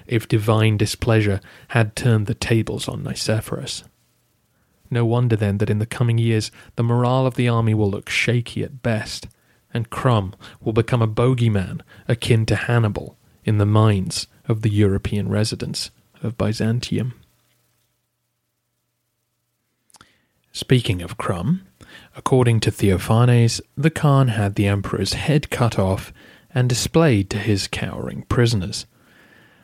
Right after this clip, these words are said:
Once it had dried out, he had it cleaned up and lined with silver. He would then toast his victory by drinking from Nicephorus's skull. There is no way to know if this is true or not.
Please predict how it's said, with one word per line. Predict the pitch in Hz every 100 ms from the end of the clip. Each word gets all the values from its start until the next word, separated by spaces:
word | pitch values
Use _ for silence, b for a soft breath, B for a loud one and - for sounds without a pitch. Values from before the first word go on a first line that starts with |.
| b
Once | - 107 110
it | 107
had | 98
dried | - - 104 98
out, | 101 104 113 - - - -
he | 127
had | 110 104
it | -
cleaned | - 123 175
up | 120 113 - - -
and | 143 127
lined | 107 101 104 101
with | 101 95
silver. | - 156 151 - - - _ _ B B B
He | -
would | 101 98
then | 101 95
toast | - - 175 - -
his | 160 143
victory | 117 - - 110 104 B B B
by | -
drinking | 139 - 110 101 - 107
from | - 107
Nicephorus's | 107 - - - - - - -
skull. | - - - - - - _ _ _ _ _ _ _ _ _ _ _ - b b b b b b b _
There | 151 156
is | 160
no | 202 240
way | 165 139
to | 135
know | 131 110
if | 101
this | 113 -
is | -
true | - - - 101
or | - 90
not. | 69 98 80 - -